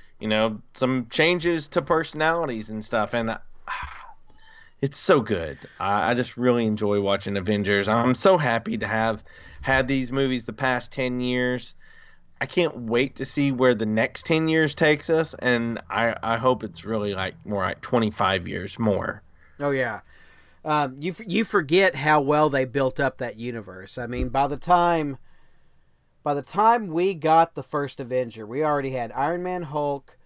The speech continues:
Speaker 2: Iron Man Two, and Thor under our belts. And they'd already teased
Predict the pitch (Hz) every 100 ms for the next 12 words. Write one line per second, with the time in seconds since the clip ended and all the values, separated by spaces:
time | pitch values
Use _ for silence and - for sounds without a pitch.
0 | _ _ - 147 147 147 143 - 160 131
1 | 113 - 180 165 143 127 131 123 113 113
2 | 127 113 95 127 151 214 - 190 208 196
3 | 214 190 147 - 214 185 131 117 117 -